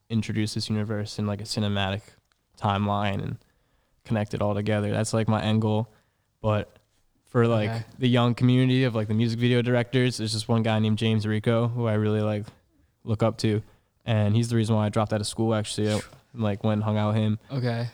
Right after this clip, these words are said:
Speaker 1: He directs all, like, the Baby's music videos, and he created
Speaker 2: Uh-huh.
Speaker 1: this production company called The Real Goats.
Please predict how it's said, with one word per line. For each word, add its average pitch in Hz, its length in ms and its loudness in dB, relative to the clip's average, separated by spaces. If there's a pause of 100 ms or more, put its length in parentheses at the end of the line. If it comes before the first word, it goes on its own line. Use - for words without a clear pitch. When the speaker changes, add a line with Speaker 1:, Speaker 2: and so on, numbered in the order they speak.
(340)
Speaker 1:
He 123 160 2
directs 120 280 2
all, 110 160 4
like, 107 140 -2
the 113 80 0
Baby's 107 280 2
music 113 200 0
videos, 123 440 0
and 110 100 -2
he 107 60 -4
created 113 200 0
Speaker 2:
Uh-huh. 104 100 0
Speaker 1:
this 110 120 -4
production - 380 -6
company 107 180 0
called 110 180 0
The 107 80 -2
Real 110 160 0
Goats. 110 480 -2